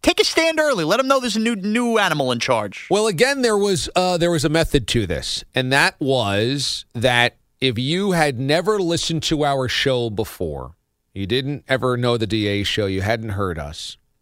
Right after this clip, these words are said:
Speaker 2: and you had been listening to Tiki and Tierney, and for, and you, you tuned in on Monday at nine A M Eastern time, and you were like, "Wait a second, this is not the Tiki and Tierney Open. Well, uh, who is this guy?" Click.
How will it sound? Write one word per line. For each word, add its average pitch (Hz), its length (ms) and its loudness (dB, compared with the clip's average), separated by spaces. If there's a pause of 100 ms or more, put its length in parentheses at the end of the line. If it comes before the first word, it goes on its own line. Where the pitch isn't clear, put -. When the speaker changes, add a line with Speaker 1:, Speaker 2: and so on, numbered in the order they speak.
(140)
Speaker 2:
and 107 280 0
you 107 140 -2
had 107 160 -2
been 104 140 -4
listening 131 300 -2
to 127 60 -4
Tiki 120 360 -4
and 107 100 -8
Tierney, 80 520 -6 (140)
and 98 280 -8
for, 98 360 -2
and 104 160 -4
you, 95 260 -2
you 98 180 -10
tuned 185 340 -2
in 180 100 -2
on 147 140 0
Monday 110 800 0
at 101 160 -4
nine 113 280 0
A 131 120 0
M 123 100 -2
Eastern 110 340 -2
time, 92 380 -2 (160)
and 117 80 -6
you 104 80 -4
were 101 80 -2
like, 92 240 -6
"Wait 262 180 0
a 208 60 0
second, 107 440 -6 (420)
this - 160 -2
is 117 100 -6
not 107 180 0
the 107 80 -4
Tiki 107 300 -4
and 131 80 -6
Tierney 214 280 -2
Open. 78 300 -6
Well, 131 220 -4 (100)
uh, 143 220 -8
who 247 180 -2
is 269 160 0
this 131 200 -2
guy?" 95 320 -2 (240)
Click. - 560 -2